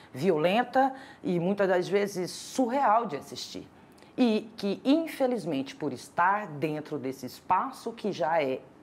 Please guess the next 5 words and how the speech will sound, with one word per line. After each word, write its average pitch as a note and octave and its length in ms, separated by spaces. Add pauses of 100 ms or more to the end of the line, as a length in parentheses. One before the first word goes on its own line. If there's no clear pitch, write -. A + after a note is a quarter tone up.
(420)
anteriormente F#3+ 1040 (240)
autorizado, F3 1120 (120)
ele C#3 120
se - 160
renova. C#3+ 480